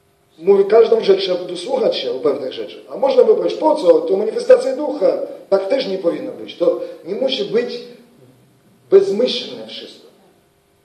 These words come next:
Kiedy Duch Boży działa, On duch trzeźwości też. Amen? Przy tym nie ograniczajcie nigdy Boga w tym, że, no, różnych rzeczy. Ja jeszcze dojdę do niektórych z nich, ale wszystkich manifestacji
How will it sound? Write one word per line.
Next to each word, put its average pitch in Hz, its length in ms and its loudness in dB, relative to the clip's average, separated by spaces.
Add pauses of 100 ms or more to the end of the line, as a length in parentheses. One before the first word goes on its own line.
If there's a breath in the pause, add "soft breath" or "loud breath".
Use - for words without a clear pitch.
(800)
Kiedy 196 200 -6
Duch 240 200 2
Boży - 340 6
działa, 254 220 10
On 202 220 2
duch - 160 -4
trzeźwości - 600 6
też. - 340 -14 (200)
Amen? 202 340 4 (1080)
Przy 208 140 -10
tym 240 280 4
nie 226 140 6
ograniczajcie 254 720 4
nigdy 165 260 -6
Boga 156 260 2
w 160 80 -2
tym, 156 200 -4
że, 160 120 -6 (400 loud breath)
no, 156 100 -6 (160)
różnych 160 280 -8
rzeczy. 147 280 -10
Ja 180 100 2
jeszcze 185 220 -4
dojdę 196 320 0
do 170 120 -6
niektórych 196 400 -4
z - 80 -16
nich, 107 140 -16 (380 soft breath)
ale 185 220 2
wszystkich 254 480 -8
manifestacji 196 800 -10